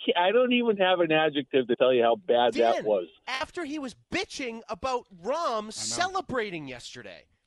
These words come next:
Speaker 2: That's what he does. That's how Brooks Koepka follows it up. Like, dude, come on! You're gonna open your mouth. You better play well. Yikes.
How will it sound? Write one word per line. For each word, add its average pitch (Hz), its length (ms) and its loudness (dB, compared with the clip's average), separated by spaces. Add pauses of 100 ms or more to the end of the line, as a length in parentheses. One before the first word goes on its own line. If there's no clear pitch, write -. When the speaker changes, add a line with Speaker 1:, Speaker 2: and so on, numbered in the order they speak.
Speaker 2:
That's 277 360 -4
what 269 160 -8
he 254 120 -14
does. 165 400 -8
That's 220 260 -8
how 254 160 -8
Brooks - 360 -14
Koepka 180 360 -14
follows 139 440 -12
it 117 100 -16
up. 92 220 -16
Like, 123 220 -14 (240)
dude, 151 460 -8 (560)
come 180 340 -6
on! 139 460 -10
You're 170 140 -14
gonna 202 180 -8
open 202 240 -10
your 139 80 -10
mouth. 156 280 -8
You 156 120 -20
better 139 300 -8
play 123 260 -14
well. 92 280 -18 (680)
Yikes. - 440 -14